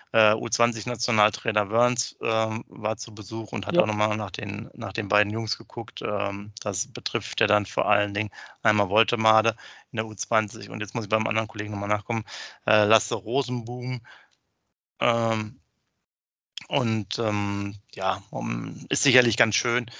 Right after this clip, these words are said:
Speaker 1: dass da so ein bisschen Aktivitäten, äh, sind auf, auf, auf Werder Seite, aber, äh, warten wir mal, mal ab, ob die dann noch weiter nominiert werden.
Speaker 2: Meine Personalie möchte ich noch ansprechen, ähm, Sepp, äh, unser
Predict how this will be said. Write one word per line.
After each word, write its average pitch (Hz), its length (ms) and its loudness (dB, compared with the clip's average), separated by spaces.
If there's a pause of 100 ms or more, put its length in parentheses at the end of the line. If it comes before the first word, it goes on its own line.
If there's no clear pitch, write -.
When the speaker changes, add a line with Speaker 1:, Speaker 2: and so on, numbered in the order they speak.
(160)
Speaker 1:
dass - 180 -4
da 117 100 -2
so 113 100 -4
ein 113 60 -2
bisschen 120 240 -6
Aktivitäten, 110 920 -4
äh, 110 220 -4
sind 110 380 -2
auf, 107 380 -4
auf, - 420 -12
auf - 200 -14
Werder 107 200 4
Seite, 101 340 4
aber, 104 280 -2 (400)
äh, 113 80 0 (120)
warten 101 280 2
wir 101 80 -8
mal, 101 340 -4 (240)
mal - 260 -2
ab, - 240 2
ob 101 140 -10 (300)
die 113 100 -4
dann 107 140 -2
noch 107 180 -8
weiter 110 240 0
nominiert 104 460 -8
werden. 135 340 -8 (720)
Speaker 2:
Meine 202 320 10
Personalie 208 560 8
möchte 202 280 4
ich 180 200 -4
noch 240 160 4
ansprechen, 240 720 0
ähm, 220 340 2
Sepp, 202 300 4
äh, 190 380 6
unser 180 680 6